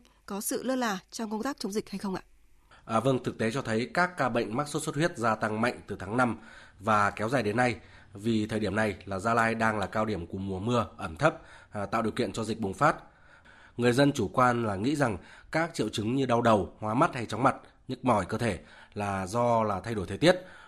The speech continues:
Speaker 2: hoặc là đó là các cái triệu chứng của hậu covid, nên khi phát hiện thì bệnh đã có cái tiến triển nặng.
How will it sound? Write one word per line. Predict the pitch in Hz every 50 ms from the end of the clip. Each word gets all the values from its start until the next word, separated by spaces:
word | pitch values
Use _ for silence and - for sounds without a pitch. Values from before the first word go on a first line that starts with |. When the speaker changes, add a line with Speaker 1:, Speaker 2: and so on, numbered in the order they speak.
| - _
Speaker 2:
hoặc | - 120 110 -
là | 107 98 101
đó | 117 107 104 135
là | 156 127
các | - - 208 208
cái | - 180
triệu | - 117 104
chứng | - 110 101 120
của | 151 -
hậu | 98 117 92 92
covid, | - 117 110 117 160 196 - - - - - - - _ -
nên | 113 113 110
khi | - 117
phát | 110 - 147 135
hiện | 135 139 107 92
thì | - 101
bệnh | 95 104 117 92 90 95
đã | 104 107 117 117 -
có | - 110
cái | 107 113 -
tiến | - 110 120
triển | - - 98 87
nặng. | 104 104 104